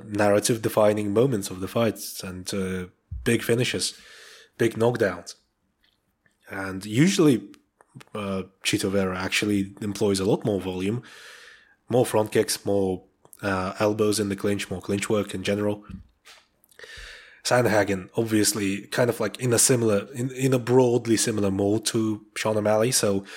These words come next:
he offers, uh, very volume heavy, very nuanced, uh, striking at range. <clears throat> Arguably less powerful than O'Malley,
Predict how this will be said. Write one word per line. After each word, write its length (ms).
he 120
offers, 460
uh, 300
very 760
volume 420
heavy, 540
very 440
nuanced, 640
uh, 360
striking 400
at 120
range. 400
<clears throat> 420
Arguably 1700
less 200
powerful 420
than 160
O'Malley, 480